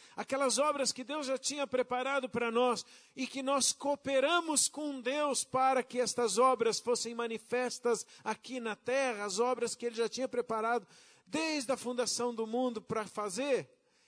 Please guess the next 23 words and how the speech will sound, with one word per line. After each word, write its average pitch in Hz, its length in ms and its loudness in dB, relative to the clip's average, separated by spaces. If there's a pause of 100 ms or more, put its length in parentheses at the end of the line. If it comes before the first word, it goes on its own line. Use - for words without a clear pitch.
(160)
essas 214 460 -4
obras 214 420 0
são 208 160 -4
chamadas 202 840 -4 (320)
de 170 200 -4
obras 196 420 2
feitas 202 400 -4
em 170 160 -10
Deus, 170 360 -2
de 165 140 -6
obras 180 640 -2
de 156 380 -4 (460)
ouro, 185 600 4 (240)
obras 190 760 0
de 175 440 -4 (300)
prata, 185 720 -2
obras 196 560 0
de 185 100 -4
pedras 185 800 -4
preciosas, 175 960 -2
obras 202 480 -2
que 214 200 -12
permanecem. 196 1300 -2